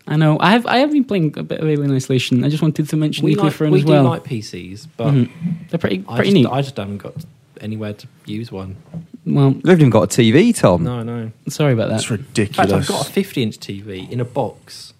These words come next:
Speaker 2: waiting.
Speaker 3: All right, show off.
Speaker 1: Yeah,
Speaker 3: Go.
Speaker 2: I paid nine pounds for it. Nine pounds.
Speaker 4: Yeah, this is,
Speaker 1: This
Speaker 4: uh,
Speaker 1: sounds
Speaker 3: Nine pounds
Speaker 1: illegal as
Speaker 3: for a
Speaker 1: hell.
Speaker 3: fifty-inch T V. That is ludicrous.
Speaker 1: That's,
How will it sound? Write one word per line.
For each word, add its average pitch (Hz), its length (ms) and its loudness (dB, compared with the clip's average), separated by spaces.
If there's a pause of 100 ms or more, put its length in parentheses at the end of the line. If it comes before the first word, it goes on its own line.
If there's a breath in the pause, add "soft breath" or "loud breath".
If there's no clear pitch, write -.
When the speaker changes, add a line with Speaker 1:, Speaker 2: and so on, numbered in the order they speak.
(340)
Speaker 2:
waiting. 135 580 -4
Speaker 3:
All 190 140 8
right, 113 260 4
show - 260 0
off. 120 280 0
Speaker 1:
Yeah, 139 200 2
Speaker 3:
Go. 139 440 4
Speaker 2:
I 240 80 0
paid 208 300 -4
nine 196 320 0
pounds 196 360 -2
for 107 260 -4
it. - 40 -10
Nine 175 460 -4
pounds. 143 500 -6
Speaker 4:
Yeah, 98 340 4
this 104 260 -2
is, 104 140 4
Speaker 1:
This 131 180 6
Speaker 4:
uh, - 40 4
Speaker 1:
sounds 120 220 6
Speaker 3:
Nine 170 440 6
pounds - 20 4
Speaker 1:
illegal 156 240 6
as 135 80 0
Speaker 3:
for 127 140 4
a 127 40 6
Speaker 1:
hell. 110 100 -2
Speaker 3:
fifty-inch 143 600 4
T 131 160 6
V. 107 80 4
That 107 260 2
is 101 200 -2
ludicrous. 104 1040 2
Speaker 1:
That's, - 460 -6